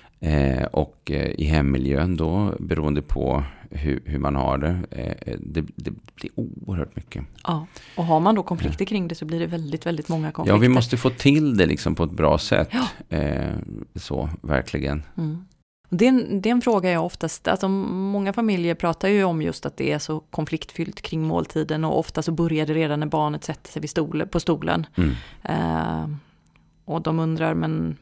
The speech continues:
Speaker 2: men varför? Han vet ju, hon vet ju, vi har ju pratat om det."
Speaker 1: Mm.
Speaker 2: Och jag brukar börja med att ställa frågan när det är så här,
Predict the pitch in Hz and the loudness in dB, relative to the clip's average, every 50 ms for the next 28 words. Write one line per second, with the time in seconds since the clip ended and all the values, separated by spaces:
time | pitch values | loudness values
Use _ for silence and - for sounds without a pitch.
0 | _ - 165 165 165 160 160 180 185 180 185 - - 165 170 170 160 165 160 160 | _ 0 0 2 2 4 4 4 4 4 2 0 -2 0 0 2 2 2 2 2
1 | 156 156 151 - - 170 160 160 165 156 160 156 165 165 160 - - 170 156 151 | 2 0 -2 -2 -2 0 2 2 0 0 0 0 -2 -2 -2 -4 -6 -4 -4 0
2 | 156 160 160 160 160 160 156 - 165 160 151 - - - - 165 156 165 165 160 | 2 2 4 4 2 0 0 0 0 0 0 -2 -8 -4 -2 -2 -2 0 0 2
3 | 165 - 73 64 69 - - - - - - 190 208 208 254 262 302 277 233 247 | 4 4 2 2 -2 -8 -12 -14 -14 0 6 6 8 8 6 4 2 0 2 2
4 | 277 262 - 233 214 - - 220 202 190 - 202 196 185 175 175 170 170 170 170 | 2 2 2 0 0 0 2 0 0 2 2 4 4 4 4 4 2 2 2 2
5 | 175 170 165 165 160 - 170 175 170 160 156 147 | 4 4 4 2 0 -2 0 2 2 2 2 0